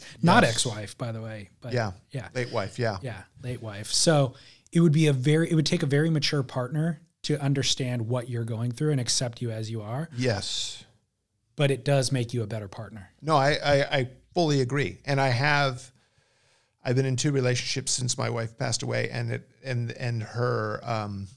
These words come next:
Speaker 2: I think to some extent she's loomed as a, maybe a ghost that can be threatening to the person I'm with. Um, and I've never intended that. I've never wanted it to be that. But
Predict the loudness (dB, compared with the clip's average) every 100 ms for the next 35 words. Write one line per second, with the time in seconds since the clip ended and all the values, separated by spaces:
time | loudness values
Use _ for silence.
0 | _ -14 _ _ _ _ _ _ -2 -2
1 | 0 -4 -6 -10 -4 0 0 0 -2 -2
2 | -2 -2 -2 -2 0 0 2 0 0 -2
3 | -2 -2 0 -2 0 0 0 -2 -4 -4
4 | -6 -2 -2 -2 -4 -6 -4 -2 -2 -4
5 | -6 -6 -12 -10 -6 -4 -4 -10 -18 _
6 | _ _ _ -20 -8 -4 -4 -6 -8 -10
7 | -12 -20 _ _ -4 -4 -8 -14 _ _
8 | _ _ _ _ _ _ _ _ -2 -2
9 | 0 0 0 -2 -2 2 2 2 -2 0
10 | -2 -2 0 0 -2 -4 -6 -6 -4 -4
11 | 4 4 4